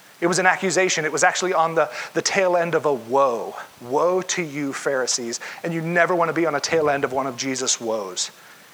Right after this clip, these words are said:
It was not a good place to be. But he said, "You are known for making this religion heavy on people when it was meant to serve them and to lift them up."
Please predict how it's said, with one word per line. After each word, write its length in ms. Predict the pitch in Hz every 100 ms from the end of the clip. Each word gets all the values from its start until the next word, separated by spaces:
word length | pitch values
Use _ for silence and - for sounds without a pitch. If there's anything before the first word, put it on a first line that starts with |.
| -
It 40 |
was 120 | 151 131
not 280 | 147 139
a 40 | 151
good 140 | 147
place 280 | - 135 -
to 100 | 147
be. 300 | 127 165 117 - - - - -
But 80 | 160
he 60 | 170
said, 240 | 170 139
"You 180 | 156 185
are 100 | 180
known 480 | 165 185 160 131 123 - -
for 300 | - 160 131 -
making 480 | 156 170 180 185 190 - -
this 240 | 143 131 -
religion 520 | 147 135 147 190 190 - -
heavy 580 | - - 175 180 170 147
on 260 | 135 127 110
people 460 | - 120 107 104 - - - - - - - - - - - - - -
when 160 | 143
it 100 | 156
was 180 | 170 131
meant 320 | 139 147 202 139
to 80 |
serve 520 | 135 - 135 143 131 -
them 280 | 113 107 117
and 160 | 127
to 120 | - 127
lift 400 | 120 135 - 147
them 160 | 117
up." 260 | 123 -